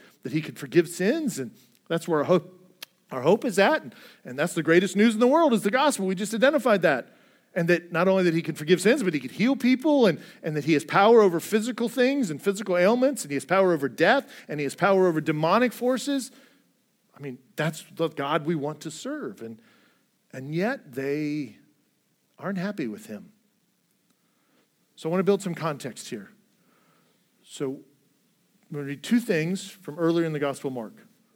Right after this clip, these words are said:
One is the very beginning of Mark, chapter one, verses ten and eleven. Here what you have is, is Mark is, is recording the, the baptism of Jesus, okay, when he gets baptized by John the Baptist.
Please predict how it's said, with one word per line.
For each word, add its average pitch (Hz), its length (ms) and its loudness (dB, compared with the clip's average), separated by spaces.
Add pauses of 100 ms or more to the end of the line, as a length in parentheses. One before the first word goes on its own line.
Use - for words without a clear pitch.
(100)
One 196 420 0
is 156 260 0 (420)
the 139 80 -8
very 185 180 2
beginning 190 500 2
of 208 140 4
Mark, 139 320 -4
chapter 156 340 -2
one, 151 300 0
verses 143 340 -6
ten 143 220 -4
and 139 100 -6
eleven. 117 360 -4
Here 220 280 -2
what 240 140 2
you 160 120 -2
have 151 280 0
is, 160 160 -2 (300)
is 147 240 -2 (460)
Mark 180 480 2
is, 151 160 0
is - 180 -6
recording 196 760 2 (160)
the, 160 160 -6
the 156 140 -6
baptism 185 760 2
of 147 120 -4
Jesus, 123 800 -6 (160)
okay, 147 340 0 (440)
when 139 100 -8
he 143 60 -6
gets 139 160 -4
baptized 175 500 2
by 160 100 0
John 156 280 0
the 151 80 -4
Baptist. - 640 -6